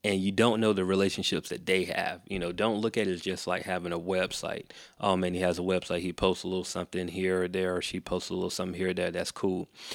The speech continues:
You never know the relationships that that person have off, offline, in a sense. You know what I mean? Like, you don't know the work that they're doing in the background to, to push your music, uh, because it happens. I, I, I'll be the first one to tell you that when I really find something that I like,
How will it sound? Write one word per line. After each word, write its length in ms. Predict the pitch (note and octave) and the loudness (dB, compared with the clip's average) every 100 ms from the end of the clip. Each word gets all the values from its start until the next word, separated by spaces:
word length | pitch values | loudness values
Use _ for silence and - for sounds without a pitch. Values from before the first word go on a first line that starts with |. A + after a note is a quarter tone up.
| - | -8
You 100 | A#2+ | 0
never 200 | C3 C#3 | 2 4
know 140 | C3+ A2+ | 4 4
the 60 | |
relationships 760 | G2 G2 G#2 - G2 - F2 - | 4 2 2 2 -2 -2 -2 -2
that 180 | F2 F2 | -2 0
that 200 | F2 - | -4 -2
person 360 | F#2 F2 E2+ | -4 -4 -4
have 460 | E2+ E2+ E2+ E2+ - _ - _ _ _ - | -4 -2 0 -2 -8 _ -20 _ _ _ -6
off, 240 | - F2 E2+ - _ - | 0 0 0 -14 _ 0
offline, 640 | G2 F2+ F#2 F2+ E2 E2 E2 - | 4 4 4 2 2 -4 -8 -6
in 180 | F#2 | -4
a 60 | D#2+ | -2
sense. 380 | - F2 - - | -4 -4 -6 -8
You 100 | F2 | -4
know 100 | F2 | -2
what 100 | F2 | -4
I 40 | |
mean? 240 | F2 F2+ F2+ | -2 -4 -2
Like, 360 | F2+ F#2 - | -2 -2 -4
you 120 | G2 | -2
don't 220 | G#2 F#2 G2 | 0 2 4
know 220 | G2 F2+ | 2 2
the 100 | F2 | 0
work 240 | F#2+ F2+ | 0 0
that 140 | F#2 F2+ | -2 0
they're 120 | F2+ | 0
doing 280 | F2 F#2 F2 | 0 -2 -2
in 100 | F2 | -6
the 80 | |
background 680 | E2+ F2+ F2+ - F2+ E2+ F2+ | 0 2 2 0 -2 -2 -6
to, 120 | - | -8
to 180 | - - | -8 -8
push 300 | - F#2+ - | 0 0 0
your 100 | E2+ | -4
music, 520 | E2+ F#2 F2 D#2 - - - - | -2 -4 -4 -8 -12 -18 -20 -8
uh, 160 | - F2+ | 0 0
because 300 | F2+ F#2+ G2+ | 4 2 4
it 80 | F#2+ | 6
happens. 520 | G#2 F#2 - - - _ - | 4 2 -10 -12 -18 _ -4
I, 160 | F#2+ - | -2 2
I, 120 | F#2+ | 2
I'll 180 | F#2+ F#2+ | 4 2
be 140 | F#2+ | 0
the 80 | F2+ | 0
first 280 | G2+ F#2 - | 0 0 0
one 140 | F#2 | -2
to 60 | F2+ | -2
tell 260 | - F#2 | 2 4
you 140 | F#2 F#2 | 2 0
that 260 | F2+ F2 | -2 -2
when 180 | F#2 F2+ | -2 -2
I 120 | F#2 | -2
really 320 | F2+ F#2+ F#2+ | 0 0 0
find 260 | - F#2 F2+ | -2 -2 -2
something 220 | F#2 F#2 | -2 -2
that 80 | E2+ | 0
I 80 | E2+ | 0
like, 380 | F2+ F#2+ G2 | 0 0 0